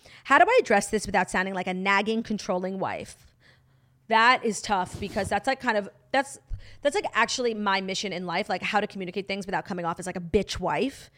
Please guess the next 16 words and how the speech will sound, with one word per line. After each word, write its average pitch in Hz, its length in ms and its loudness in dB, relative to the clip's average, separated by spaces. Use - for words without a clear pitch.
But 233 100 0
sometimes, 330 480 2
like, 196 100 -6
you 220 100 0
just 202 260 -2
have 196 260 2
to. 131 140 -8
And 214 180 -2
this 240 160 -6
is 392 80 -8
so 240 180 2
clearly, 202 600 -2
like, 190 180 -2
him 202 360 0
avoiding 185 840 2
responsibility. 185 880 -2